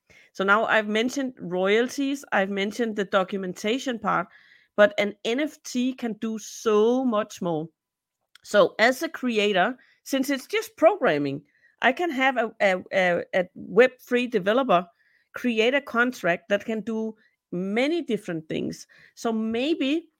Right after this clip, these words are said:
it, uh, I want to create it in a way that if you go to my website or a specific website for this project,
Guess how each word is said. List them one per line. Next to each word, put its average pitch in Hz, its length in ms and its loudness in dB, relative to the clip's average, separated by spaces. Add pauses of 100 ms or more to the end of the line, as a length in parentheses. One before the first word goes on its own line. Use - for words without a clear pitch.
(400)
it, 233 280 -2
uh, 196 340 0
I 220 60 2
want 240 280 -2
to 269 100 -6
create 214 400 -2
it 254 120 -2
in 254 100 0
a 226 80 -2
way 190 240 0
that 196 200 0 (120)
if - 160 -6
you 262 60 0
go 247 240 -2
to 339 140 -6
my 208 380 -2
website 160 640 0 (140)
or 175 160 2
a 175 40 0
specific 185 540 -10
website 185 480 -2
for 165 140 -8
this 208 200 -2
project, 190 540 -2